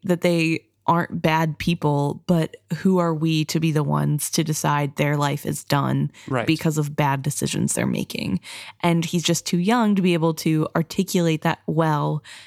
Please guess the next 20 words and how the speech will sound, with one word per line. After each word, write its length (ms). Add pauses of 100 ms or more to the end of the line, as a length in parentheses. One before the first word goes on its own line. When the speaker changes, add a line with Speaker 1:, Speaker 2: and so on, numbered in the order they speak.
(220)
Speaker 1:
And 280
because 420
of 140
that, 280
Kenneth 300
is 100
able 240
to 60
take 200
advantage 640 (420)
of 140
the 80
situation 800
and 340
take 200
control 340
of 80
that 160
narrative 580
before 640